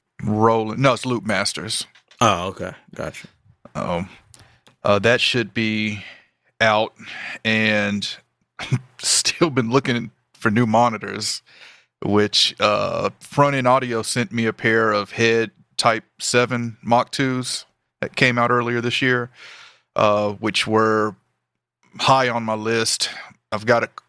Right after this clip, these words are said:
Speaker 1: couple other monitors that's high on my list, but they are all back ordered right now, which is really frustrating to want to buy something and you can't. And it's not even like it's back ordered for, like, a week or two. Like, this is,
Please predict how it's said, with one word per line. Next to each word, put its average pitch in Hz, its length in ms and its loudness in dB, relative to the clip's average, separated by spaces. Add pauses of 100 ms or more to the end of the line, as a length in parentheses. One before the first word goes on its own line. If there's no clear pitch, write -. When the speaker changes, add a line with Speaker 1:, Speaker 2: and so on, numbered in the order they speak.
Speaker 1:
couple - 380 0
other 127 220 2
monitors 120 540 0
that's 110 180 -2
high 113 280 2
on 110 140 -2
my 110 100 0
list, 110 560 -2
but 110 320 0 (640)
they 117 160 4
are 110 140 4
all 110 440 0 (200)
back 123 280 0
ordered 107 300 -4
right 110 240 2
now, 110 460 -2 (100)
which 113 280 0
is 107 460 -2 (1040)
really 156 360 2
frustrating 127 800 0
to 107 480 -4 (460)
want 127 260 2
to 127 100 -4
buy 113 260 4
something 104 440 -6
and 95 100 -6
you 90 120 -6
can't. 104 400 0 (520)
And 120 60 4
it's 151 120 2
not 226 160 4
even 151 160 -8
like 131 160 -2
it's 113 100 -8
back 120 340 0
ordered 110 240 -4
for, - 120 0
like, 113 200 2
a 107 60 -10
week 113 280 -4
or 107 80 -4
two. 107 260 -2
Like, 101 300 0
this 127 220 0
is, 123 280 0